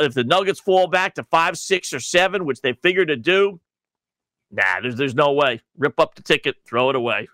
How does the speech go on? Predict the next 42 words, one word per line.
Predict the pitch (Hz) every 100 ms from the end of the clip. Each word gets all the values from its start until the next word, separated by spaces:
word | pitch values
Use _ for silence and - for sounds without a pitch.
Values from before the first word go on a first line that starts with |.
| -
Or | 117 120
see | -
if | 160
you | 165
can | 160
get | 156
a |
refund, | 139 160 151 160 160
see | 123 151
if |
you | 151
can |
get | 151 151
a |
buyback, | 120 139 160 151 156 156 -
you | 131 123
know, | 123
something | - 160 160
along | 156 156
those | 147 151 120
lines. | 117 110 113
But, | 107 104 _ - - - -
um, | 95 92 98 98 95
he's | - 147 127
not, | 139 151 113 - - -
and | 117
they | 117 151
are | 147 117
not | 117 110 104 _
winning | - 110 113 113 107
the | 107 107
championship, | 95 156 156 - 127 135 131 120
and, | 113 101
and | 110
he's | 107 127 120
not | 123 110
getting | 110 107 104
the | 104
M | 104
V | 98 92
P. | 98 90
So | 82 - - -